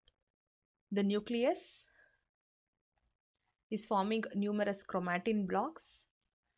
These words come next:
The nuclear membrane disintegrates and each nucleus becomes spores. So here you can see a single nucleus has become many spores, and this will germinate once the favorable conditions return.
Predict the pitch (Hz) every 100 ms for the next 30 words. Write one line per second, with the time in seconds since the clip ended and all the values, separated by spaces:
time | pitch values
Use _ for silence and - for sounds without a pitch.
0 | _ _ - 196 196 196 220 214 202 190
1 | 185 196 196 185 - 190 190 185 247 330
2 | - - - 190 190 240 311 320 - 208
3 | 202 196 190 185 185 175 180 269 - -
4 | - - - 202 165 - - - _ _
5 | _ _ _ _ _ _ _ _ _ _
6 | _ - 190 202 202 196 190 190 190 277
7 | - 202 220 214 226 196 190 208 214 214
8 | 190 180 190 202 196 - 190 185 196 202
9 | - - 202 277 - - - _ - 185
10 | 185 311 381 - 214 202 - 180 226 247
11 | 359 302 196 190 - 185 214 254 240 247
12 | - 214 208 226 226 240 214 185 175 -
13 | 269 330 - _ _ _ 208 208 196 160